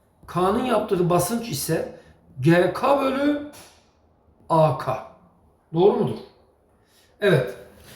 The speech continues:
Şimdi mesela kardeşim bazı veriler verelim. S'e üç S diyelim.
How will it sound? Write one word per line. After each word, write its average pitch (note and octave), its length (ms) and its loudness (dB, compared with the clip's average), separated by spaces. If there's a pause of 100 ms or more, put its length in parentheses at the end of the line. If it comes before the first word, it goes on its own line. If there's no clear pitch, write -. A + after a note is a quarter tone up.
(200)
Şimdi E4 400 4 (280)
mesela F#3+ 1000 2 (840)
kardeşim C#3+ 580 -2 (1700)
bazı A3+ 520 2
veriler G3 300 6
verelim. C#3 480 2
S'e A#2 220 -2
üç - 160 -6
S C#3+ 300 -2
diyelim. C3+ 300 0